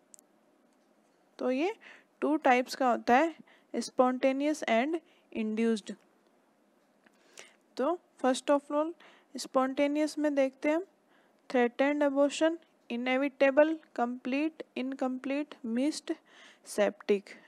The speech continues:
And second induced में लीगल अबॉर्शन जिसको एमटीबी भी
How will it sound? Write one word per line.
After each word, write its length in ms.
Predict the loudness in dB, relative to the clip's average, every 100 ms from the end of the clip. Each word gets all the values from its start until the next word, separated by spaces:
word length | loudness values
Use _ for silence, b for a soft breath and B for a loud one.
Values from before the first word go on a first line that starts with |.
| -6
And 300 | -2 -2 -6 -12
second 580 | -6 -4 -4 -4 -4 -4 -8 B B B B -10
induced 520 | -6 -4 0 0 0 -2
में 280 | 0 -2 -2 _ _ _
लीगल 420 | -6 -4 2 2
अबॉर्शन 600 | 2 4 4 4 0 -4 -6 _ -10
जिसको 340 | -10 -2 -2
एमटीबी 500 | -2 -4 -4 -4 -4
भी 220 | -2 -4